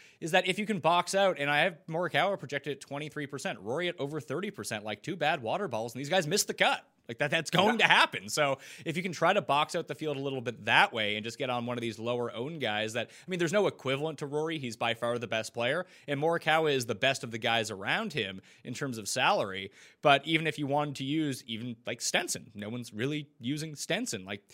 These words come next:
Speaker 1: fewer people are using Ben An this week than almost
Speaker 2: Yeah.
Speaker 1: ever. Like, I have him under ten percent, which is shocking considering he ends up making the cut every single week. Or if you want to go up to Finau, Finau I have under ten percent, which just absolutely blows my mind. You never see this stuff. So in terms of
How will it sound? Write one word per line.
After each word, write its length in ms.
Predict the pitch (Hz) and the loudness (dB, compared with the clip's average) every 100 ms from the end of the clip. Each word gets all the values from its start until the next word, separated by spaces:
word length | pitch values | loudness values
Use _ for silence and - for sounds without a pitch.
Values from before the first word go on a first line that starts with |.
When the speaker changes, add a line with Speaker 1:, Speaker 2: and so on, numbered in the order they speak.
| - | -20
Speaker 1:
fewer 320 | - 147 180 | -4 0 0
people 220 | 175 170 175 | 0 -2 -2
are 80 | |
using 300 | 151 156 160 | -2 -2 -2
Ben 200 | 120 143 | 2 2
An 220 | 131 165 175 | 4 0 0
this 200 | 120 - | -4 -2
week 200 | 135 - | -4 -2
than 100 | 117 | -2
almost 300 | 156 143 90 | -2 -2 2
Speaker 2:
Yeah. 100 | 165 | 2
Speaker 1:
ever. 260 | 113 67 92 | 2 -6 -8
Like, 140 | 104 | 0
I 80 | 120 | 0
have 100 | 123 | 0
him 100 | 117 | -4
under 220 | 127 143 | -6 -6
ten 240 | 135 143 151 | -4 -4 -4
percent, 420 | 135 - 190 95 | -4 0 0 -2
which 160 | 101 | -8
is 220 | 110 98 - - - _ | -8 -10 -12 -20 -20 _
shocking 440 | - 175 165 143 | 4 6 6 0
considering 400 | 143 120 120 120 | -6 -6 -4 -4
he 240 | 117 117 104 | -4 -4 -4
ends 160 | 127 | -2
up 160 | 131 98 | -2 0
making 320 | 123 135 117 | -2 -2 -4
the 60 | 104 | -4
cut 220 | - 104 | -4 -4
every 220 | 110 101 95 | -4 -8 -8
single 280 | 104 95 | -8 -8
week. 220 | 92 123 123 | -8 -8 -4
Or 120 | 131 | -6
if 80 | 139 | -4
you 60 | |
want 200 | 143 165 | -4 -4
to 60 | 151 | -2
go 120 | 156 | -4
up 100 | 185 | -4
to 80 | 156 | -8
Finau, 460 | - 233 320 120 - - _ 269 | -8 -6 -2 -4 -6 -20 _ -2
Finau 340 | 381 381 277 | 6 8 8
I 80 | 143 | 8
have 220 | 139 117 | 8 6
under 200 | 113 92 | 0 -8
ten 220 | - 113 | -10 -10
percent, 380 | 90 90 90 82 | -10 -10 -10 -12
which 140 | 101 | -14
just 140 | - - | -12 -8
absolutely 480 | 120 104 113 107 104 | -6 -6 -8 -10 -10
blows 260 | 107 101 95 | -8 -8 -8
my 140 | 95 | -12
mind. 240 | 90 90 | -12 -12
You 60 | 120 | -10
never 360 | 160 156 156 185 | -4 -2 0 -2
see 160 | - 233 | -4 -4
this 180 | 320 - | -6 -6
stuff. 360 | - - - - - - | -6 -10 -16 -20 -20 -8
So 120 | 190 | -4
in 40 | |
terms 220 | 180 269 | -2 -2
of 100 | 269 | -4